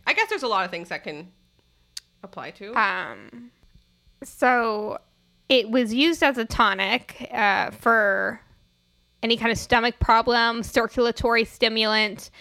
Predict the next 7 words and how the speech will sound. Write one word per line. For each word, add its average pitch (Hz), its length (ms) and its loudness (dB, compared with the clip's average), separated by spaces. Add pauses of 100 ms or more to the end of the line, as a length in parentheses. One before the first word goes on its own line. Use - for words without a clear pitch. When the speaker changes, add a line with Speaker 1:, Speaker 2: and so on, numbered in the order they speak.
(440)
Speaker 2:
central - 840 -4
nervous 277 360 4
system 330 360 0
stimulant, 262 640 0 (680)
and 220 340 2
it 190 320 -4
killed 196 440 -6